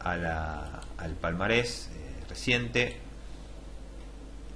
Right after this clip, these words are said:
aclarando que Biligoy va a ser el árbitro del partido, antes que nada, por si después me olvido. Eh, Ar-, eh, San Martín vi-, viene a empatar en cancha de Arsenal cero a cero, de local perdió tres a cero frente a Atlético de Rafaela,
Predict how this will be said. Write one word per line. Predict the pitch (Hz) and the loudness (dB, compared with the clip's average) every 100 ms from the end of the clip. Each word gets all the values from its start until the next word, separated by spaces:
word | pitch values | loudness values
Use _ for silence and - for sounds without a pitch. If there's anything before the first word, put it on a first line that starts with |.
| - - - - - - - - - - | -8 -10 -10 -10 -10 -10 -10 -10 -8 -6
aclarando | - 87 92 92 | 0 2 2 2
que | 87 | 0
Biligoy | 87 90 92 98 | 0 2 4 4
va | 92 | 4
a | 85 | 2
ser | 95 | 0
el | 85 | 4
árbitro | 95 92 87 87 | 6 6 2 0
del | 87 | 2
partido, | 85 92 - 123 120 - | 4 4 4 4 4 2
antes | 82 - - | -4 -4 -2
que | 101 | 2
nada, | 104 104 - - - - - | 4 4 0 -6 -8 -10 -8
por | - | -8
si | - - | -6 -6
después | - 87 | -6 -4
me | |
olvido. | 90 104 110 107 - - - - - - - - - | 0 4 4 2 -2 -10 -10 -10 -8 -8 -8 -8 -4
Eh, | 87 85 82 | 0 0 0
Ar-, | 95 87 | 0 0
eh, | 95 85 82 82 | 0 2 2 0
San | - 92 | 0 0
Martín | 92 101 104 | 2 0 0
vi-, | 98 - | -2 0
viene | 95 92 | 0 2
a | |
empatar | 92 95 95 95 | 2 2 4 4
en | |
cancha | 95 92 - | 4 2 4
de | 87 | 2
Arsenal | 85 95 90 87 | 2 0 0 0
cero | 95 92 | 4 4
a | |
cero, | - 135 131 131 - - - | 6 6 6 4 0 -6 0
de | 104 | 4
local | 104 92 95 | 4 6 4
perdió | - 92 98 85 | 4 2 2 2
tres | 110 110 | 2 2
a | 92 | 2
cero | 101 92 | 2 2
frente | 98 92 | 0 0
a | 87 | 0
Atlético | 87 90 87 | 0 0 2
de | 85 | 2
Rafaela, | 87 - 95 98 95 | 2 4 6 6 4